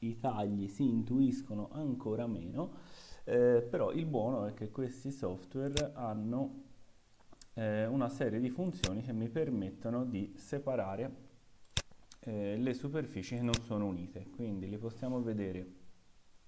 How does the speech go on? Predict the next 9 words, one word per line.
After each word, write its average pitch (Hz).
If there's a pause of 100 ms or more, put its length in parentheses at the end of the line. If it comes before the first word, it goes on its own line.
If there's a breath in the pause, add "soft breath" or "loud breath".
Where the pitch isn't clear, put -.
(140)
o 165
attraverso, 107 (380 loud breath)
eh, 95
le, 101
o, 117
o 135
evidenziandoli, 110
quindi 92
uno, 104